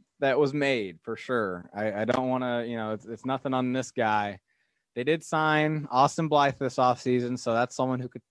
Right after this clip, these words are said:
play center if Creed Humphrey wasn't drafted. And so in place of Creed Humphrey, let's get Tommy Tremble in here. I, I, I know Noah Gray has got us all excited, but when we talk about that fullback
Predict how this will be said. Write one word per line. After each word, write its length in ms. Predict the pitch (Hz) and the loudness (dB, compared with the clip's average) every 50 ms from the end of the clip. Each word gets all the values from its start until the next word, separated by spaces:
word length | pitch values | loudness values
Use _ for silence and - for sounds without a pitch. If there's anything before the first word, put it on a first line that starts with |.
| _ _ | _ _
play 160 | 135 131 127 | -6 -6 -6
center 560 | - - - 131 127 123 120 123 123 123 104 | -6 -8 -8 -8 -6 -6 -6 -6 -8 -8 -10
if 140 | 117 113 - - | -10 -12 -12 -8
Creed 200 | - 135 123 123 | -6 -4 -2 -2
Humphrey 280 | 123 127 120 - 131 | -4 -4 -6 -6 -6
wasn't 360 | 127 127 131 127 117 123 117 | -2 -2 -2 -2 -2 -6 -6
drafted. 600 | 110 117 110 104 101 - - 107 107 110 120 135 147 _ _ _ _ _ _ _ _ _ _ _ _ _ | -4 -4 -4 -4 -4 -4 -4 -4 -4 -4 -4 -8 -14 _ _ _ _ _ _ _ _ _ _ _ _ _
And 100 | 127 120 | -16 -6
so 180 | - 151 151 147 | -2 -2 -2 -2
in 80 | 147 139 | -2 -4
place 300 | - 170 214 208 - 202 | -4 -4 -4 -4 -4 -8
of 60 | - | -8
Creed 200 | - 175 160 143 | -6 -4 -4 -2
Humphrey, 580 | 143 143 135 131 - 135 135 139 143 147 151 - _ _ _ _ _ _ _ _ _ _ _ _ _ _ _ - | -2 -2 -4 -4 -4 -2 -2 0 0 -2 -4 -10 _ _ _ _ _ _ _ _ _ _ _ _ _ _ _ -10
let's 140 | - 349 - | -10 -4 -2
get 180 | - 370 - | -2 -2 0
Tommy 260 | - 226 240 247 247 | 2 2 2 2 0
Tremble 460 | 214 - - 185 196 196 170 151 131 123 | -2 2 2 2 2 2 2 0 0 -2
in 100 | 117 110 | -2 -4
here. 260 | 113 110 101 95 98 | -4 -4 -4 0 2
I, 200 | 120 147 147 143 131 - | 4 4 4 2 -2 -4
I, 160 | - 156 151 156 156 | -2 -2 -2 -2 -2
I 80 | 165 | 0
know 160 | 170 185 202 208 208 190 156 | 4 6 6 6 6 4 0
Noah 300 | 160 175 175 185 196 185 | 2 6 6 8 8 6
Gray 300 | 165 165 180 190 196 190 | 8 8 8 8 8 8
has 100 | 175 156 | 6 6
got 220 | 156 160 156 160 | 6 8 8 8
us 100 | 165 151 | 6 6
all 140 | - 160 156 | 8 8 8
excited, 600 | 151 - - - 156 160 170 170 156 147 143 139 127 - _ _ _ _ _ _ _ _ 147 | 8 6 6 8 8 8 10 8 6 4 2 0 -4 -14 _ _ _ _ _ _ _ _ 0
but 80 | 147 | 2
when 80 | 156 196 | 2 2
we 60 | 214 | 4
talk 200 | - 220 208 196 | 4 4 4 6
about 220 | 190 190 175 160 | 6 4 4 4
that 180 | - 156 139 139 | 4 2 0 0
fullback 540 | - - 156 160 170 170 170 165 160 156 | 0 2 4 4 6 6 6 6 4 4